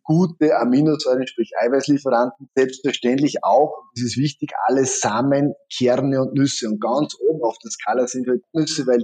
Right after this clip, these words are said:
die halt einfach von ihren Aminosäurenportfolio top sind. Und das gilt aber auch für Mohn, das gilt aber auch für Sesam. Und wichtig ist, ich brauche von diesen Dingen ja nicht immer viel, sondern ich muss es optimal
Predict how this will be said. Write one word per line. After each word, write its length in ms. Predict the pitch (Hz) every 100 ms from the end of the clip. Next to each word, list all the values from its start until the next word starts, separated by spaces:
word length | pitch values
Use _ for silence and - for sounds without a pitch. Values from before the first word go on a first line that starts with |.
| 139
die 100 | 139
halt 140 | 139
einfach 300 | 127 123 131
von 160 | - 131
ihren 200 | 139 143 156
Aminosäurenportfolio 1600 | 226 240 180 165 120 123 120 127 - 135 127 - 127 135 139 139 -
top 300 | 127 139 -
sind. 340 | - 110 98
Und 140 | 110 104
das 160 | -
gilt 140 | 143 139
aber 200 | 131 117
auch 240 | - 208 - -
für 140 | 135
Mohn, 560 | 127 120 131 139 117 107 - -
das 160 | - -
gilt 200 | 143 143
aber 220 | 123 113
auch 180 | 135 -
für 200 | - 139
Sesam. 460 | - 131 139 113
Und 220 | 101 107 107
wichtig 340 | 175 107 120
ist, 160 | 156 - - -
ich 160 | - - 113
brauche 220 | 117 143 -
von 160 | 135
diesen 240 | 143 147 131
Dingen 320 | 143 147 139
ja 160 | 131
nicht 320 | 123 139 - 147
immer 220 | 143 123
viel, 200 | - 165
sondern 280 | 151 139 139
ich 100 | -
muss 220 | 139 139
es 220 | 147 - - - _ -
optimal 800 | 147 - 139 123 190 - -